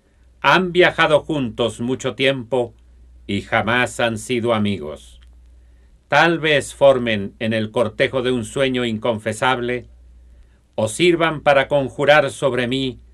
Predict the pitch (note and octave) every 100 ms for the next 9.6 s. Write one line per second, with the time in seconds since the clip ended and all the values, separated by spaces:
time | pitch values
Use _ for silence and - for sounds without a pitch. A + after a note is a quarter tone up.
0 | _ _ _ - A#2 A#2 A2 C#3 C3 A#2
1 | C3 - C3+ A2 - - A2+ A2 G#2+ G#2
2 | B2 B2+ A#2 G#2+ G#2+ G2 A2 - - E2+
3 | - - - - - _ _ _ _ _
4 | _ _ _ - - - - _ _ _
5 | _ _ _ _ _ _ - A2 A#2 A#2+
6 | C3+ A#2+ C#3 C#3 C3 B2+ C3+ A#2+ A2+ B2+
7 | C#3 C3 C3+ A#2+ B2+ A#2 C3+ C#3 C3 A#2+
8 | A#2+ B2 C3 B2 A#2+ A2 - A2+ A#2+ A2
9 | A2 - F#2 D#2+ - -